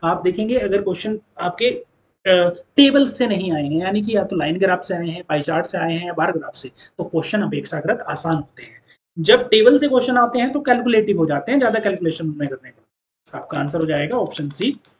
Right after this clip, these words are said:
cricket। Next पर चलते हैं, निम्न में से किस देश का व्यय समान है, जो खर्चा है वो बराबर है। आप देखो टेनिस और अदर्स पर खर्चा समान है, गोल्फ और बास्केटबॉल पर खर्चा समान है, हॉकी और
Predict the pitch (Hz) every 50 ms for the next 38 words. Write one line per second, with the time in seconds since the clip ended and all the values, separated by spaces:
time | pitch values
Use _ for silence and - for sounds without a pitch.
0 | _ _ _ _ - - 233 - - - - _ _ _ - 214 240 214 202 -
1 | - - - 147 - - 143 143 151 185 180 208 220 208 - _ _ _ _ _
2 | _ _ _ _ _ _ _ _ _ _ _ _ _ - 196 208 262 311 320 330
3 | 302 254 214 196 - 190 190 214 269 269 - 294 285 294 - 202 185 180 185 185
4 | - - 214 190 170 170 175 165 170 202 247 - - 202 190 180 165 147 139 -
5 | 185 185 208 208 - 208 196 196 - 269 269 262 285 277 262 208 196 170 147 139
6 | - - - - - 190 240 - - 190 170 160 262 269 - _ - 196 196 202
7 | 233 277 269 - - 226 240 240 - 220 202 202 220 - - 214 202 202 208 196
8 | 196 - 208 202 208 196 202 202 202 202 - 208 - _ _ _ _ _ _ -
9 | 175 170 196 226 262 277 - - 285 - - 180 165 151 - - 175 175 180 185
10 | 196 202 202 214 208 214 202 202 - 214 202 208 208 202 202 202 196 - 214 -
11 | _ _ _ _ _ - 208 226 226 214 - 277 277 - - 226 226 262 302 349
12 | - -